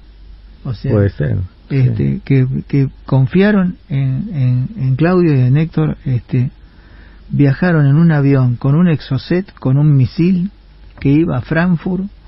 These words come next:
Speaker 1: ¿no? Y que hicieron una parada, tuvieron que agregarle, este, asientos, el otro día lo contaban, al, al avión, que es un
Speaker 2: Sí.
Speaker 1: avión de guerra, este,
Speaker 2: Un avión
Speaker 1: para
Speaker 2: militar.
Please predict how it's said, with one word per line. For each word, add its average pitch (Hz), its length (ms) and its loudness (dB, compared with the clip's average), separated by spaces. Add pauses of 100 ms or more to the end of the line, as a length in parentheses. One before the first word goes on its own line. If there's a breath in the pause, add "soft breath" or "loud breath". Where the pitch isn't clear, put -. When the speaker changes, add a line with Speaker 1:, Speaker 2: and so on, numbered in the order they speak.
(180)
Speaker 1:
¿no? 151 260 2 (640 soft breath)
Y 143 140 2
que 139 120 0
hicieron 156 260 0
una 139 160 0
parada, 139 320 -4 (240)
tuvieron 160 280 2
que 143 140 0 (140)
agregarle, 147 840 -2
este, 127 640 -2
asientos, 147 600 -2
el 135 100 -2
otro 143 160 0
día 151 120 4
lo 139 100 2
contaban, 143 640 0 (140)
al, 120 380 -6
al 135 200 -8
avión, 160 440 2
que 139 220 -2
es 131 80 0
un 139 80 0
Speaker 2:
Sí. 135 60 0
Speaker 1:
avión 147 180 4
de 143 100 4
guerra, 160 520 2 (1000 soft breath)
este, 143 400 0
Speaker 2:
Un 98 60 2
avión 98 180 -2
Speaker 1:
para - 180 2
Speaker 2:
militar. 101 340 -4